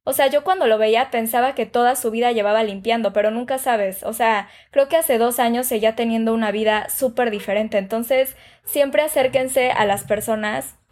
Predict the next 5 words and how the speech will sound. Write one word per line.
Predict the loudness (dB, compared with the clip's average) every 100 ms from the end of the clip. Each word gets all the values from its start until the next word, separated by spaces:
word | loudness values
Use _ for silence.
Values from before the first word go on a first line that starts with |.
| _
a | -2 2 2 2 -2 _ _ _ _ _
preguntar, | -2 0 0 -2 0 0
¿saben? | -2 0 0 -2 -10 _ _ _ _ _ _ _ _ _ _ _
Entonces, | -6 0 2 2 0 2
bueno, | 0 0 -6 -12